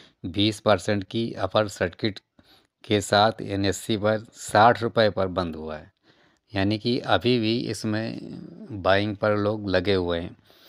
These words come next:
तो आप समझ सकते हैं कि इरेडा की आईपीओ लिस्टिंग कितनी शानदार रही और ऐसी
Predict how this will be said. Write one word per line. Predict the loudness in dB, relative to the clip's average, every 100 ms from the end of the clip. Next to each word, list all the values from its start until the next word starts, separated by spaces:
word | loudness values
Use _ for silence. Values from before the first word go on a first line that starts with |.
| -20 -20 _ _ -2
तो | 4
आप | 4 4
समझ | 2 0 0
सकते | -4 -2 -2
हैं | -2
कि | -2 -2 -2
इरेडा | -2 0 2 2 2
की | 0 -6 -2
आईपीओ | 0 0 -2 -6
लिस्टिंग | -4 -6 -6 -8 -6
कितनी | -8 -10 _ -8 -6 -6 -10
शानदार | -2 2 4 4 0
रही | 2 -2 -4 -8 -14 -20 -20 _
और | 0 2 0
ऐसी | -2 -4 -4 -4